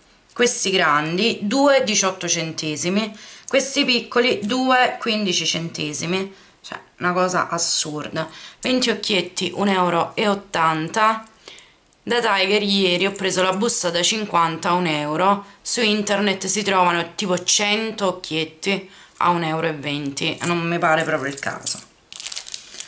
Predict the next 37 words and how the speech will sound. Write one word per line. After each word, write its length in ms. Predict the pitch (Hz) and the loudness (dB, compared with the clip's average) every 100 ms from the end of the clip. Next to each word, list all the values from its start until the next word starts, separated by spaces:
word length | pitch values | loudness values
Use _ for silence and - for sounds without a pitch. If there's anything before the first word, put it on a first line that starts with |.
| - - - - | -12 -16 -8 2
Ho 80 | |
infine 640 | 320 320 - 226 220 220 214 | 2 2 -2 -4 -2 -2 -2
voluto 400 | 214 254 233 226 | -2 0 2 2
provare 400 | 226 240 196 202 | 4 6 4 4
gli 80 | 233 | 2
occhietti 420 | 247 196 175 196 | 0 -4 -4 -2
a 60 | 180 | -2
vite. 560 | 170 170 165 180 175 | -2 -4 -2 0 0
Vi 80 | 185 | 2
devo 180 | 262 233 | 2 4
dire 260 | 226 208 208 | 4 2 2
che 120 | 233 | 0
questa 300 | 226 - 180 | 0 2 2
è 40 | |
la 40 | 185 | 2
prima 280 | 254 247 208 | 2 4 4
volta 500 | 180 160 156 - 160 - | 4 4 0 -4 -4 -2
che 80 | - 220 | -2 0
li 100 | 170 | 2
acquisto. 720 | 165 - 170 156 - - - - - - - - - - - | 0 -4 -2 0 0 0 0 -2 -4 -8 -12 -14 -12 -12 -2
Nonostante 640 | 277 277 - 214 202 202 | 0 2 2 2 2 0
io 320 | 208 208 190 175 | 0 2 4 4
faccia 680 | - - - - 220 208 196 | 2 -2 -6 0 2 2 2
per 160 | 185 185 | 0 0
lo 100 | 190 | -2
più 180 | - 208 | 0 0
amigurumi, 680 | 185 185 214 185 185 202 | 2 0 2 2 2 2
non 180 | 214 233 | 2 2
avevo 220 | 226 190 | 4 4
mai 180 | 196 220 | 4 2
provato 600 | 202 190 165 - 196 180 | 2 2 4 4 2 2
ad 160 | - 196 | 2 0
utilizzare 560 | 196 208 214 202 190 202 | 0 -2 -2 0 0 2
gli 80 | |
occhietti 380 | 208 202 175 - | 0 -2 -6 -2
a 40 | 175 | -4
vite. 520 | 151 160 165 170 | -2 -4 -2 -4